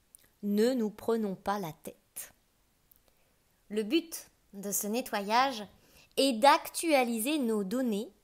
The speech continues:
cellulaires, de réouvrir nos écoutilles, nettoyer peurs et angoisses, surtout les angoisses, et toute idée dite dépressive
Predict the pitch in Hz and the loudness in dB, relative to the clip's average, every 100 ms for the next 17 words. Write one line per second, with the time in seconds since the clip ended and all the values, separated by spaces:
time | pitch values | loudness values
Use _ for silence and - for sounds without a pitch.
0 | _ _ - 294 240 185 165 240 320 - | _ _ -4 -2 -2 -4 -6 -10 -12 -20
1 | _ _ - - 247 277 320 440 403 262 | _ _ -20 0 6 8 8 6 6 2
2 | 240 208 196 202 185 254 - 392 - 233 | -2 -2 -4 -4 -4 -4 -6 -8 -6 -8
3 | 190 190 _ _ _ _ 196 214 220 233 | -10 -14 _ _ _ _ 0 0 0 -2
4 | 214 220 214 _ 294 294 247 180 190 180 | -2 -2 -4 _ 2 2 0 -4 -6 -4
5 | 180 233 415 - - - _ _ - - | -4 -6 -6 -6 -8 -12 _ _ -14 -6
6 | 466 - 233 - _ _ _ 233 208 190 | -6 -4 -10 -10 _ _ _ -4 -2 0
7 | 190 175 175 - - - _ _ - - | -2 -4 -6 -12 -12 -14 _ _ -20 -2
8 | - 277 277 392 403 339 240 233 208 202 | 6 6 4 -2 0 -4 0 0 0 -6
9 | 240 220 185 156 196 196 247 247 - 359 | -6 -6 -6 -4 -4 -2 -4 -4 -2 0
10 | 370 | 0